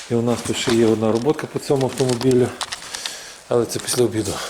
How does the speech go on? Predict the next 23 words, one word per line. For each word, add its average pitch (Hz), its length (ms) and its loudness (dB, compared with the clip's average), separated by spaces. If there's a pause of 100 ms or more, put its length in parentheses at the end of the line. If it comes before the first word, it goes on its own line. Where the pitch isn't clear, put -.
Йдемо 98 240 -6
трошки - 240 -6
обідати. 95 400 -8 (1300)
Насамперед, 165 680 4 (180)
мене 147 240 2
часто 147 320 2
запитують, 139 720 2 (280)
е, 120 640 6 (200)
де 143 120 6
запчастину 151 640 0
беру. 151 340 0 (680)
У 143 40 -6
мене 135 200 4
є 131 80 4
постачальник, 151 720 0 (280)
е, 127 240 6
я 127 120 6
прикріплю 127 480 2
тут 123 160 2
во-, 123 300 6
його 120 180 4
візитку. 135 460 -2 (960)
Е, 113 640 -2